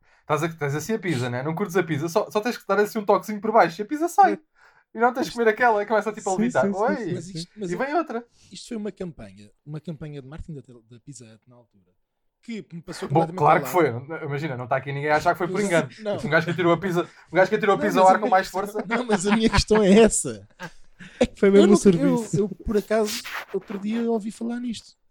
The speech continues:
Speaker 3: E fui à procura mais e não sei o quê, con-, contaram-me isto e eu fui.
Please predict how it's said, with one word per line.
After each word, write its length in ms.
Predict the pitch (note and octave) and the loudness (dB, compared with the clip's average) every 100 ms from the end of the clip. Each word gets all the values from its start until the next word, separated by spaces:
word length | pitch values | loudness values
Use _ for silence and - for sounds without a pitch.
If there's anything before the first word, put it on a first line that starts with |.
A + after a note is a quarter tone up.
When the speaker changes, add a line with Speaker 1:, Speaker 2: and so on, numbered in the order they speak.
| - | -12
Speaker 3:
E 80 | C#3+ | -10
fui 200 | - E3+ | -8 -8
à 100 | E3 | -8
procura 420 | F#3 - G#3+ G3+ | -12 -10 -10 -10
mais 300 | F#3 A#3 F#3 | -12 -14 -12
e 40 | |
não 80 | F#3+ | -14
sei 140 | - | -14
o 40 | F3+ | -12
quê, 120 | A3 - - | -14 -14 -14
con-, 100 | F#3 - - - | -14 -14 -20 -16
contaram-me 420 | F3+ G3 G3+ G#3+ | -10 -10 -10 -12
isto 160 | - | -12
e 40 | B3+ | -14
eu 60 | |
fui. 260 | A#3+ B3+ A#3 | -12 -12 -12